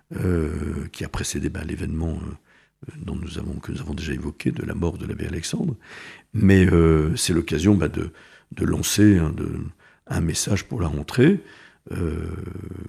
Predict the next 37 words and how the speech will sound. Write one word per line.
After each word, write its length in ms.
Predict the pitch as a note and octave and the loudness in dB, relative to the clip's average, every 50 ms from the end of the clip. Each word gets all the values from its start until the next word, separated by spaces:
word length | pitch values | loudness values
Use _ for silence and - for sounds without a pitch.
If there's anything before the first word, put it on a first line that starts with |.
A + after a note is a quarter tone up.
| F2 E2+ - | -14 -14 -12
voilà, 420 | - - D#2 D#2 E2+ G2+ A2+ G2+ E2 E2 D#2 D#2 - _ _ _ - - - _ _ _ - | -8 -6 -4 -4 -2 -2 -2 -2 -4 -6 -8 -10 -12 _ _ _ -20 -20 -20 _ _ _ -20
euh, 40 | - | -16
euh, 20 | B2+ - - - - G2+ G2+ G#2 G#2 - - _ _ - E2+ _ _ | -14 -14 -14 -12 -14 -14 -14 -14 -14 -16 -16 _ _ -20 -20 _ _
qui 120 | - G2+ | -16 -16
est 60 | - _ _ _ | -16 _ _ _
tourné 300 | _ - D#2 D#2+ D#2+ E2 | _ -6 -4 0 0 2
vers 160 | E2+ E2 D2 - | 2 0 0 -2
la 80 | D2+ | -2
mission, 460 | D2 D2+ - - - C3 C3+ F#3+ A3+ - - _ _ _ _ _ _ _ | -4 -4 -4 0 2 2 2 2 0 -4 -10 _ _ _ _ _ _ _
et 60 | - | -10
tourné 240 | - - - G2 F2+ | -8 -2 0 0 2
aussi 240 | F2+ D#2+ - - E3+ | 2 0 0 -2 2
vers 140 | C#3 G#2+ E2+ | 2 2 2
le 80 | E2 | 2
grand 200 | F2 - G2 B2 | 0 2 4 4
jubilé, 520 | A#2 F#2+ G2 F#2 F2 G2 A2 E3 A#3 B3+ B3 - - - | 6 6 4 2 2 2 4 4 2 2 -2 -8 -14 -8
hein, 160 | E2 F#2 B2 B2+ F#2 - | -4 -4 -2 -2 -2 -4
euh, 60 | - E2 E2 _ _ _ _ _ _ _ _ _ _ _ - | -6 -8 -10 _ _ _ _ _ _ _ _ _ _ _ -16
euh, 140 | - - - | -14 -12 -12
sous 200 | - - - - | -12 -10 -8 -8
le 100 | - - | -8 -6
signe 260 | - - - F#2 E2+ | -6 -4 -2 -2 -2
de 60 | D#2+ | 0
l'espérance, 760 | - - - - - F2 D#2+ F#2+ A2+ D#3+ - - - - _ _ _ _ - _ _ _ _ - - | -2 -2 -2 -2 -6 -4 -2 -2 -2 -2 -4 -6 -12 -14 _ _ _ _ -20 _ _ _ _ -12 -10
euh, 40 | - - - | -10 -10 -10
que, 120 | _ - - | _ -12 -12
auquel 400 | - - - - - - E2 D#2+ | -10 -12 -14 -14 -6 -4 -2 -2
le 100 | D#2 D#2 | -2 -4
pape 260 | - - F2+ - - | -6 -6 -8 -6 -8
nous 120 | - - | -12 -12
convie 420 | - - D2 D2+ D2+ F#2 G2+ D3+ - - - | -10 -8 -8 -8 -4 -4 -4 -4 -6 -8 -12
à 60 | - | -12
partir 380 | E2+ - - - - - F3+ E3 | -8 -8 -8 -10 -8 -12 -12 -12
du 340 | - - - - E2 D#2+ - _ _ _ _ _ _ _ _ - | -12 -12 -14 -14 -14 -16 -18 _ _ _ _ _ _ _ _ -18
vingt-quatre 580 | E2 E2 F2+ G2+ F#2+ - - - A2 G#2 F2 E2 | -10 -4 -4 -4 -4 -4 -4 -2 -2 -2 -2 -2
décembre 420 | F#2+ F#2 - - B2+ A#2 G2 F2 | -2 -2 -2 -2 -2 -2 -2 -4
prochain. 300 | E2 - F2 - - | -6 -6 -10 -10 -12